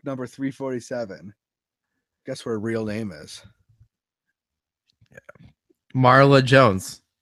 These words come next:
Speaker 1: Marlo Chandler Jones. Come on, Dave.
Speaker 2: Whoa. Whoa. Mind blown.
Speaker 1: Occupation, talk show host, comma, comic shop owner.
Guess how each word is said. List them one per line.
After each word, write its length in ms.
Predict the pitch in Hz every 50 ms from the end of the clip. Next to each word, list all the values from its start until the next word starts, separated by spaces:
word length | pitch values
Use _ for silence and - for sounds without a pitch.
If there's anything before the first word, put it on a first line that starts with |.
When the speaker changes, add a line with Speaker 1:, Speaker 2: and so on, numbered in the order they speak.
| _ _ _ _
Speaker 1:
Marlo 400 | 139 139 131 123 123 123 120 117
Chandler 600 | 107 - - - 131 127 127 127 123 107 101 98
Jones. 580 | 90 90 92 73 73 69 67 - - - - -
Come 200 | _ - 127 107
on, 220 | 87 - - - - -
Dave. 360 | - - - - - _ _ _ _ 117 - - - 113 - -
Speaker 2:
Whoa. 500 | 127 131 131 117 113 107 98 92 - _ _ _ _ -
Whoa. 440 | - 120 120 107 104 107 101 - - _ _ -
Mind 320 | - 113 110 104 104 101
blown. 280 | 95 98 104 101 101 110 _ _ _ _ _ _ _ _ _ _ _ _ _ _ _ _ _ _ _ _ _ - - -
Speaker 1:
Occupation, 720 | 139 143 - 156 139 - 160 147 151 147 - - 160 151
talk 380 | - - - 151 151 175 175 -
show 260 | - - 135 113 104
host, 480 | 95 113 107 104 104 104 - - - - _ _ _ _ _ _ _ _ -
comma, 500 | - 170 156 151 151 151 151 143 143 - _ _ _ _ _ _ _ _ _ _ _ _ _ _ _ _ _ _
comic 460 | - - - 202 196 196 170 120 104 -
shop 300 | - - - - - -
owner. 360 | - - 76 76 - - -